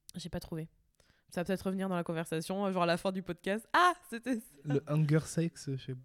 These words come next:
Speaker 2: pas, le
Speaker 1: Ah non, ça c'est quand tu, non. Le, le hunger sex, ça c'est quand t'as trop faim de sexe,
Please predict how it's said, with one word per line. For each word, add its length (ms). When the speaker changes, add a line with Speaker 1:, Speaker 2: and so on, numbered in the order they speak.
Speaker 2:
pas, 60
le 200
Speaker 1:
Ah 100
non, 140
ça 100
c'est 200
quand 200
tu, 880
non. 200
Le, 160
le 180
hunger 400
sex, 680
ça 200
c'est 160
quand 160
t'as 260
trop 240
faim 300
de 120
sexe, 460